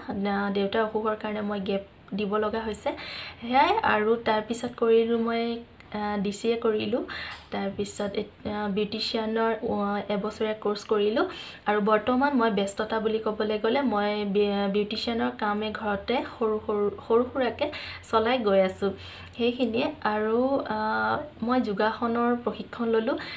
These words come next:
যোগাসনৰ প্ৰশিক্ষণ লৈ মই স্কুলত কৰিলোঁ অলপ দিন, আহ, কৰি এতিয়া তাতো মই আচলতে এৰি দিয়া, এৰি দিয়াই হৈছে, আহ, তেনেকৈ কৰি গ'লোঁ। আৰু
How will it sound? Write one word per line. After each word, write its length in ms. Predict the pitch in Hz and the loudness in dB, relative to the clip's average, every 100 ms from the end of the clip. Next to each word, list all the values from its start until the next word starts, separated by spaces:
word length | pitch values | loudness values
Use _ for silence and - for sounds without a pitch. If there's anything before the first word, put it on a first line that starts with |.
| - | -6
যোগাসনৰ 400 | 214 220 214 233 | -2 -2 -2 -2
প্ৰশিক্ষণ 440 | 233 208 220 - 220 | 0 -2 -2 -4 -2
লৈ 360 | 220 220 220 | -2 2 2
মই 240 | 226 214 196 | 2 2 -4
স্কুলত 440 | - 208 214 214 214 | -2 0 2 2 2
কৰিলোঁ 360 | 208 202 202 214 | 2 4 4 2
অলপ 220 | 196 190 | 4 2
দিন, 220 | 180 277 | 4 0
আহ, 680 | - - - - 208 208 202 202 | 0 -10 -12 -8 -4 -2 -2 -2
কৰি 340 | 208 208 220 | 0 2 2
এতিয়া 300 | 208 208 208 | 0 -2 -4
তাতো 300 | 214 196 214 | -2 -2 -4
মই 180 | 214 208 | -2 -2
আচলতে 540 | 202 208 190 208 208 214 - - - | -2 -2 -2 0 -2 -6 -12 -16 -4
এৰি 220 | 208 202 | 2 2
দিয়া, 240 | 202 214 214 214 214 214 - - | 4 4 4 2 0 -2 -6 0
এৰি 140 | 214 208 | 2 4
দিয়াই 220 | 240 302 | 4 4
হৈছে, 300 | 285 240 - | 2 0 -4
আহ, 760 | - - - - 214 208 208 202 | -6 -10 -12 -12 -8 -6 -4 -2
তেনেকৈ 340 | 208 208 208 | -2 0 -2
কৰি 300 | 214 214 202 | -2 0 2
গ'লোঁ। 260 | 202 208 285 - - - - - - - - - - | 2 0 0 -4 -16 -20 -20 -20 -20 -18 -12 -10 0
আৰু 520 | 226 220 240 262 277 | 2 6 6 4 2